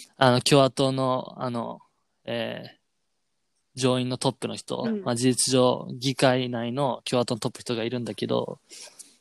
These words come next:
Speaker 1: そう。で、彼は、えー、まあ、なんかバイデンの方がオバマより、その、コミュニケーション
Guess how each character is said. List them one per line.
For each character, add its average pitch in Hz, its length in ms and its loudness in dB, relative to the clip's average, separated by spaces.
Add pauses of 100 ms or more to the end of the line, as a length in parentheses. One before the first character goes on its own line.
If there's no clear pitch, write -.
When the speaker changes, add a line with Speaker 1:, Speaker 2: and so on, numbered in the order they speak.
(160)
Speaker 1:
そ 120 540 4 (840)
う。 - 20 -20
で、 120 100 0
彼 165 300 6
は、 127 440 4 (840)
え 120 520 -4
ー、 - 40 -20 (180)
ま 139 80 -2
あ、 127 40 -2
な 123 80 -2
ん - 20 -6
か 117 100 -4
バ 143 200 6
イ 151 60 4
デ 127 120 -2
ン 117 100 -8
の 117 240 -6
方 127 240 -2
が 113 340 -4
オ 139 80 0
バ 131 120 4
マ 117 120 -2
よ 113 120 -2
り、 120 320 -8
そ 123 200 -8
の、 110 220 -8 (440)
コ 135 120 0
ミ 131 40 4
ュ - 20 2
ニ 123 40 -2
ケ 131 100 2
ー - 20 4
シ 104 60 0
ョ - 20 -12
ン - 20 -12